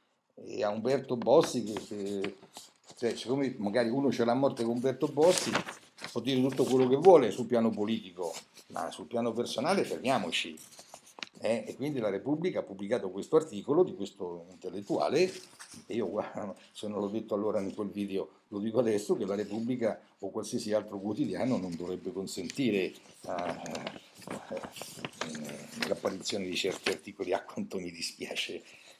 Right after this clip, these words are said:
che non mi ricordo il titolo di quel video, no, dice Umberto Bossi,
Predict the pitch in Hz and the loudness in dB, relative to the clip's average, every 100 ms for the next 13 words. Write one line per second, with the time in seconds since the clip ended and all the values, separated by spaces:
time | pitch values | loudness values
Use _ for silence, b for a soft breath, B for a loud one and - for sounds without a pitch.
0 | - - 95 92 92 92 92 87 90 - | -14 -8 -6 -4 -6 -2 -2 0 -2 -2
1 | 101 92 90 87 87 80 92 87 82 82 | -8 -6 -6 -4 -6 -6 -6 -4 -2 -4
2 | - - - _ - 90 90 85 87 90 | -6 -20 -20 _ -10 -4 -4 -4 -8 -6
3 | 98 95 113 123 165 156 - 87 | -6 -6 -6 0 0 0 -4 -12